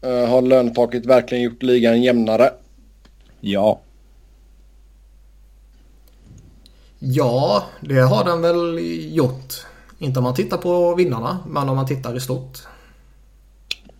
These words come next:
Speaker 1: Mm.
Speaker 3: Tycker
Speaker 2: Om vi
Speaker 3: jag.
Speaker 2: tar... Fina-, om vi tar... Alltså, vinnarna... Visst, men det är ju inte där, alltså.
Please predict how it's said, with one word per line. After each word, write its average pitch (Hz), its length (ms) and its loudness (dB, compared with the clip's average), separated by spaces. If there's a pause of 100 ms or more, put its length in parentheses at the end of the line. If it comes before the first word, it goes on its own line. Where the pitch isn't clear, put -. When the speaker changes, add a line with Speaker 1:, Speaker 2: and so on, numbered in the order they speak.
(180)
Speaker 1:
Mm. 98 140 -14 (280)
Speaker 3:
Tycker 143 180 -6
Speaker 2:
Om - 20 0
vi 127 40 2
Speaker 3:
jag. 123 80 0
Speaker 2:
tar... 120 120 4
Fina-, 127 280 0 (340)
om 131 60 -4
vi 123 60 -4
tar... 131 400 4 (2000)
Alltså, 101 160 -8
vinnarna... 127 640 2 (1300)
Visst, - 560 -10 (220)
men 95 140 -6
det 95 60 -4
är 95 40 -2
ju 92 60 -4
inte 90 140 -10
där, 87 220 -2
alltså. 85 320 -8